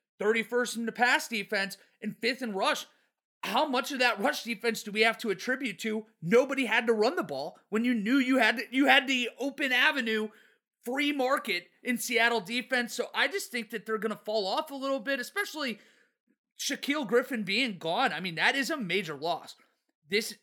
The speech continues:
to me, it's, I'm probably overreacting saying that I'm gonna take the under at plus one twenty-five, but in this moment right now, I think this is an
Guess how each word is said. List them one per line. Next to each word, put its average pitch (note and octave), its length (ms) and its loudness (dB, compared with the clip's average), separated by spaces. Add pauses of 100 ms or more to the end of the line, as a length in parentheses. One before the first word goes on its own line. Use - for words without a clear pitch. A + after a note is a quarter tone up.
(180)
to B3 100 -2
me, C4 400 -2
it's, - 360 -6 (720)
I'm A3+ 120 0
probably D#4 520 0
overreacting A3+ 1080 0 (400)
saying B3+ 360 4
that B3+ 280 0
I'm A#3 80 2
gonna B3 120 2
take B3+ 240 -4
the A3+ 180 -6
under A#3+ 360 4
at A3+ 140 -2
plus A#3 240 -4
one A#3+ 160 -2
twenty-five, A3+ 640 -2 (520)
but G#3+ 200 0
in B3 220 0
this D4+ 220 -2
moment B3 400 0
right G3+ 280 2
now, F#3 320 -2 (440)
I G3 140 4
think B3+ 260 -6
this D4+ 200 -6
is A#3 120 -4
an G3+ 160 2